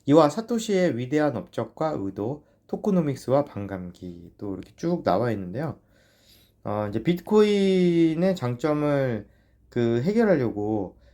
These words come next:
어, 카스파가 나온 거잖아요. 그래서, 어, 저도 이제 비트코인도 가지고 있고 카스파도 가지고 있지만 여러분들도 공부를 좀 하셔서, 음, 이제 앞으로 미래에 조-,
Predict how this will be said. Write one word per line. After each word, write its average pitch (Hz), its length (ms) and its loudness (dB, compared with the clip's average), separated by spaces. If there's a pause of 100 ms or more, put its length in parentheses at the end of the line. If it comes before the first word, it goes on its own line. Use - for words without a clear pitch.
(320)
어, 101 220 -4
카스파가 208 400 -2
나온 110 260 -2
거잖아요. 101 680 -6
그래서, 117 440 -2 (640)
어, 104 140 -4
저도 143 240 0
이제 135 320 0
비트코인도 151 720 -2
가지고 117 280 -4
있고 113 140 -8
카스파도 170 340 -4
가지고 113 320 -6
있지만 101 540 -4 (360)
여러분들도 123 580 -2
공부를 123 340 -2
좀 127 180 -4
하셔서, 143 720 -2
음, 101 340 -6 (560)
이제 107 440 0 (360)
앞으로 123 380 -2
미래에 143 480 4
조-, - 140 -18